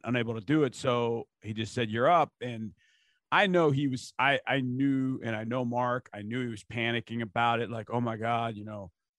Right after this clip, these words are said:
what's gonna happen?" And I mean, I've done plenty of college games. Like I just said, I've got Sam Houston. I did, I did three Sam Houston games in the spring. I've already done two of them this fall. I've done another one.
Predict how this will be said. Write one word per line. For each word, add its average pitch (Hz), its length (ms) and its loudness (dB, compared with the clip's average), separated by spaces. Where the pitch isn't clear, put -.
what's 127 260 2
gonna 123 160 -2
happen?" 120 320 2
And 139 100 0
I 190 100 6
mean, 190 140 4
I've 202 160 4
done 190 180 4
plenty 156 240 -2
of 120 60 -10
college 135 260 2
games. 98 160 -10
Like 107 120 -6
I 113 40 -4
just 113 180 -4
said, 107 140 0
I've 101 100 -6
got 110 180 -4
Sam 110 280 -4
Houston. 107 240 -4
I 101 60 -2
did, 101 180 -6
I 107 60 -8
did 95 180 -6
three 123 160 -4
Sam 110 240 -2
Houston 113 280 -4
games 107 260 -2
in 95 80 -8
the 92 40 -10
spring. 131 520 0
I've 101 80 -6
already 104 220 -6
done 104 520 -4
two 127 240 -2
of 104 80 -6
them 101 200 -4
this 113 200 -2
fall. 104 460 0
I've 90 80 -12
done 98 80 -8
another 123 160 0
one. 120 80 -2